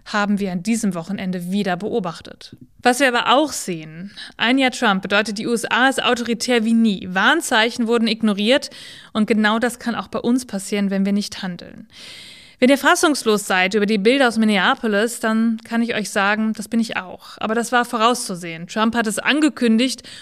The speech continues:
und andere haben auch davor gewarnt. Trump folgt seinem autoritären Drehbuch, dem Project twenty twenty-five. Da steht drin, was er tut und nach einem Jahr hat er über die Hälfte davon umgesetzt.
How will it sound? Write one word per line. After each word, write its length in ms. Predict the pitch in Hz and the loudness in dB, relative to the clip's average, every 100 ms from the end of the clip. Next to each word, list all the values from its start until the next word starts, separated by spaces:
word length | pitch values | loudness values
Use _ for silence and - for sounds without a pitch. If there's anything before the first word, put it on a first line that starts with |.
| - | -6
und 200 | 233 226 | -4 0
andere 400 | 226 262 247 220 | 2 2 2 0
haben 340 | 202 202 208 214 | 0 0 -2 -2
auch 140 | 208 - | -6 -6
davor 260 | 190 196 | -6 -4
gewarnt. 640 | 185 185 208 - - - - - - - - | -2 0 -2 -2 -12 -12 -12 -18 -18 -20 -8
Trump 280 | - 247 277 | 2 4 4
folgt 460 | - 247 285 302 - | 0 4 4 4 -2
seinem 320 | 240 226 233 | -2 0 0
autoritären 640 | - 233 226 226 214 214 | -2 -4 -2 -4 0 -2
Drehbuch, 480 | 202 185 185 175 - | -2 -4 -8 -8 -12
dem 180 | - 208 | -4 -4
Project 540 | 196 233 262 240 240 | 0 2 2 0 -2
twenty 260 | - 220 214 | -4 -2 -4
twenty-five. 800 | 214 208 202 - - - - - | -4 -4 -4 -8 -12 -12 -14 -12
Da 100 | 202 | -10
steht 320 | 180 247 240 226 | -4 -2 0 2
drin, 220 | 233 269 | 2 2
was 160 | 254 | 0
er 100 | 214 | -2
tut 380 | 202 254 302 349 | -2 2 2 2
und 120 | 226 | -2
nach 140 | 214 196 | -4 0
einem 300 | 196 226 254 | 0 2 2
Jahr 320 | 202 196 269 - - - | 4 2 0 -4 -20 -6
hat 160 | 233 240 | -2 0
er 60 | |
über 100 | 214 | 0
die 80 | 202 | 0
Hälfte 300 | 208 233 240 | 2 2 2
davon 280 | 214 233 247 | -2 -2 0
umgesetzt. 680 | 302 233 190 208 226 - | 4 2 2 0 0 -10